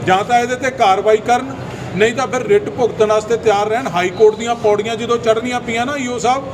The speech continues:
ਤੇ ਉਦੋਂ ਫਿਰ ਮੁੜ ਕੇ ਕਿਸੇ ਨੇ, ਜਿਨ੍ਹਾਂ ਨੇ ਤੁਹਾਨੂੰ ਟੈਲੀਫੋਨ ਕੀਤੇ, ਇਹਨਾਂ ਨੇ ਵਕੀਲ ਵੀ ਨਹੀਂ ਕਰਕੇ ਦੇਣਾ।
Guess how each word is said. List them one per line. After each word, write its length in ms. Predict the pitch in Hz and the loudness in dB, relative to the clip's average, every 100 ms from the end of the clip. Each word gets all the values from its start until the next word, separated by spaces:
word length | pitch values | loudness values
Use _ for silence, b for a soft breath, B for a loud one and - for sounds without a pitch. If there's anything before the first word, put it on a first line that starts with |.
| - - - - - - - - - - - - | -12 -12 -12 -12 -12 -12 -10 -12 -12 -12 -8 -2
ਤੇ 80 | 247 247 208 | 0 4 4
ਉਦੋਂ 280 | 220 254 | 4 0
ਫਿਰ 180 | 208 254 | -2 -2
ਮੁੜ 180 | 254 226 220 | -2 -4 -2
ਕੇ 120 | 247 | -4
ਕਿਸੇ 300 | - 233 226 | -2 -2 0
ਨੇ, 120 | 247 | -2
ਜਿਨ੍ਹਾਂ 260 | 254 226 247 | -4 -4 -4
ਨੇ 80 | 262 | -4
ਤੁਹਾਨੂੰ 240 | 233 254 233 | -4 -6 0
ਟੈਲੀਫੋਨ 400 | 214 214 214 233 | 0 0 -6 -6
ਕੀਤੇ, 260 | 233 - | -6 -4
ਇਹਨਾਂ 200 | 247 247 | -2 -2
ਨੇ 60 | 277 | -2
ਵਕੀਲ 360 | 262 214 208 202 | -4 -4 -4 -2
ਵੀ 120 | 214 | -2
ਨਹੀਂ 120 | 226 | -2
ਕਰਕੇ 280 | 233 208 202 | -4 0 0
ਦੇਣਾ। 200 | 170 | -2